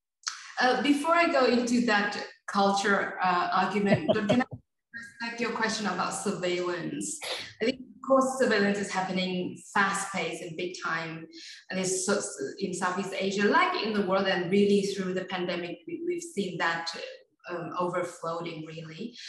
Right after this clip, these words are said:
Speaker 1: Um, I think, uh, Philippines is an interesting case, uh, where the surveillance system,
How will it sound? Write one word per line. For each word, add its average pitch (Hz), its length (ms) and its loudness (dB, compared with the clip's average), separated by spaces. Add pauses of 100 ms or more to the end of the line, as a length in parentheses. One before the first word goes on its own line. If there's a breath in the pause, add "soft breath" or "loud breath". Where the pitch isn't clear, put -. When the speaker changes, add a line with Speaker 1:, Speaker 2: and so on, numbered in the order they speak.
(320 loud breath)
Speaker 1:
Um, 180 320 0
I 220 120 2
think, 240 340 2 (180)
uh, 180 220 -6 (420)
Philippines 285 440 2
is 208 100 0
an 196 120 2
interesting 180 760 -4
case, - 480 -10 (260)
uh, 156 180 -6 (100)
where 170 520 -4
the 170 60 -8
surveillance 170 640 -6
system, 170 720 -6